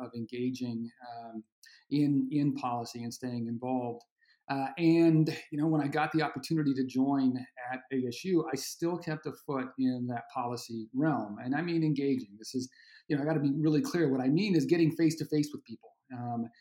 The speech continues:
and I understand there's a lot of different ways to engage. We're doing one right now with respect to a podcast or social media or posting on a, uh, university site. But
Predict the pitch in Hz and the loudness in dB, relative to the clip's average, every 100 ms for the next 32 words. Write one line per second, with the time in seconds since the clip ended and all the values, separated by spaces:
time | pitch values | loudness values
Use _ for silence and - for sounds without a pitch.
0 | - _ 131 127 131 143 147 151 147 139 | -20 _ 0 2 2 2 0 2 2 2
1 | 127 120 123 151 147 147 135 131 135 131 | 0 -2 -2 0 -2 -2 -2 0 0 -2
2 | - - 135 127 127 127 131 131 127 123 | -4 -6 0 0 0 0 2 2 2 0
3 | 123 117 120 135 131 127 123 127 123 123 | -6 -8 0 4 6 6 4 -2 -6 -12
4 | 123 117 - 117 - 120 - 117 - 131 | -14 -14 -20 -18 -12 -12 -12 -16 -10 -8
5 | 120 120 120 113 120 - 117 - 120 143 | -8 -10 -14 -14 -18 -12 -12 -8 -2 0
6 | 131 131 123 - - - - 117 - 151 | 2 2 0 -8 -20 -20 -16 -16 -2 -2
7 | - 135 127 123 127 123 123 120 123 131 | 0 0 0 -2 -6 -8 -4 -6 -6 -10
8 | 123 117 113 117 123 113 131 139 131 131 | -8 -8 -10 -12 -14 -2 0 2 0 -2
9 | 123 120 - 131 123 123 _ _ _ _ | -8 -10 -6 -4 -4 -6 _ _ _ _
10 | 131 143 | -4 -2